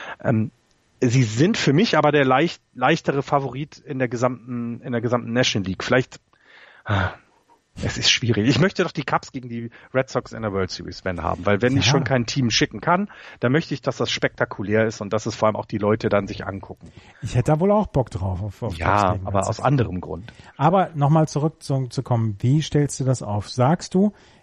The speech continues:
Speaker 2: ja, wir werden die Playoffs als Divisionssieger erreichen, wir müssen nicht mehr ins Wildcard-Game, wir gehen auf den Donnerstag. Dann wäre, ähm, Cole Hamels, der am dreißigsten September pitcht,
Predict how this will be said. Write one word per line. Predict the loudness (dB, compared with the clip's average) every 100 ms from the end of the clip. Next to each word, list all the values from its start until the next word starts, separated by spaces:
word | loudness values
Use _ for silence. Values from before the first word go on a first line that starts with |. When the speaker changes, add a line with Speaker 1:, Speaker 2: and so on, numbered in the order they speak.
| -4
Speaker 2:
ja, | 2 4 4
wir | 4 4
werden | 4 4 4
die | 2
Playoffs | 2 2 2 0
als | -4 -4 -4
Divisionssieger | -2 -2 0 0 0 0 0
erreichen, | 2 2 2 2 2
wir | 0
müssen | -2 -2
nicht | -4 -2
mehr | -2
ins | -2
Wildcard-Game, | -2 -2 0 0 2 2 2 0 -10 -8 0
wir | 2
gehen | 4 4
auf | 2 0
den | 2 2
Donnerstag. | 4 4 2 2 0 2
Dann | 4 4
wäre, | 6 6 6 2 0 -20 _ 2
ähm, | 4 4
Cole | 4 6
Hamels, | 6 6 4
der | 2 -2 0
am | 2 4 4 4
dreißigsten | 4 2 0 0 0
September | 2 2 2 2
pitcht, | 2 0